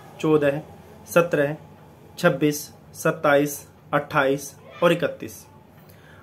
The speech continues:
अगर आप नामकरण संस्कार नवंबर माह में करना चाहते हो, तो उसके शुभ समय हैं दिनांक तीन, दस, ग्यारह,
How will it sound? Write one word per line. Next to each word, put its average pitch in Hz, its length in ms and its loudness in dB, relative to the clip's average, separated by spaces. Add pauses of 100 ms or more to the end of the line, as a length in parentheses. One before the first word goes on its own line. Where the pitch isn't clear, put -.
(100)
अगर 196 200 6
आप 214 140 2
नामकरण 190 480 2
संस्कार 175 400 2
नवंबर 156 380 4
माह 180 180 4
में 170 140 0
करना 165 220 0
चाहते 160 320 -2
हो, 165 60 -4
तो 165 100 -4
उसके 170 280 -2
शुभ 180 180 -2
समय 147 260 -2
हैं 147 240 -4
दिनांक 147 440 0
तीन, 156 460 -2 (500)
दस, - 420 2 (400)
ग्यारह, 143 500 2